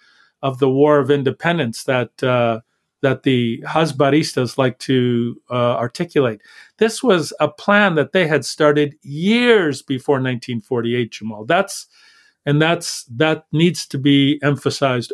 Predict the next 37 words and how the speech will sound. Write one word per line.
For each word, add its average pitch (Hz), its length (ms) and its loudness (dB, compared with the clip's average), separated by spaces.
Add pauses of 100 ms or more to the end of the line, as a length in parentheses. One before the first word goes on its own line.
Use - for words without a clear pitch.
over 143 260 4
and 139 100 2
over 131 260 2
again 123 240 0
to 120 100 -8
counteract 156 800 0 (420)
the, 131 240 2
the 127 160 0
kind 143 360 0
of, 123 360 0 (320)
you 139 160 0
know, 135 160 2
misinformation 143 1000 2
and 127 200 2
misnarrative 147 920 0
that's 123 220 -4
being 127 260 -2
put 131 240 -4
out, 127 220 0
has 123 140 -2
been 127 200 -2
put 156 160 0
out 156 300 2 (420)
by 151 240 2
the, 139 380 2
uh, 127 320 0 (200)
supporters, 143 840 0
you 143 140 -2
know, 120 300 -2
of 120 240 -6
the 127 120 -2
apartheid 120 520 -2
state 123 260 -4
for 127 100 -6
many 127 240 -2
decades 117 540 -4
now. 104 180 -14